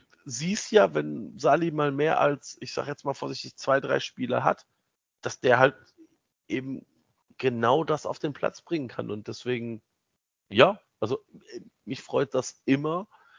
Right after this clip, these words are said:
wenn Spieler aus dem eigenen Nachwuchs hochkommen und sich hier etablieren. Ähm, tausendmal mehr, als wenn's, äh, irgendein Neuzugang irgendwie aus,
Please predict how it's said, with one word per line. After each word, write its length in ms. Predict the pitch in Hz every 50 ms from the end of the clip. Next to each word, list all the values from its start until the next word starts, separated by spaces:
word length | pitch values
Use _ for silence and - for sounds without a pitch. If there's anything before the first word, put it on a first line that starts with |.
| _ _ _ _ _ _
wenn 120 | 127 131 123
Spieler 360 | - - - - 139 127 87 104
aus 140 | 139 -
dem 180 | - 135 127 127
eigenen 360 | - - 120 135 135 135 131 127
Nachwuchs 520 | 127 131 135 - - 131 - - - -
hochkommen 460 | - 127 - - - - 131 120 113
und 140 | - 120 -
sich 160 | - 120 -
hier 160 | - 135 127
etablieren. 640 | 101 120 - - 135 117 117 120 131 135 139 143 - _ _ _ _ _ _ _ _ _ _ _ _ _ _ _ _ _ _
Ähm, 320 | - 117 113 117 120 - - _ _ _ _ _ _ _ _ - -
tausendmal 480 | _ - 127 123 123 120 135 135 117 113
mehr, 240 | 117 117 117 120 117
als 220 | 110 117 - - -
wenn's, 460 | 120 120 123 120 - - - - _
äh, 60 | - 95 110 113 120 117 - -
irgendein 720 | - 95 107 120 123 120 - - 113 120 117 113 113 87 -
Neuzugang 1080 | - 95 110 107 113 110 107 110 117 127 131 - - - - 113 101 110 110 113 110 -
irgendwie 440 | - 110 117 117 107 - 107 110
aus, 480 | - 101 110 110 - - - - -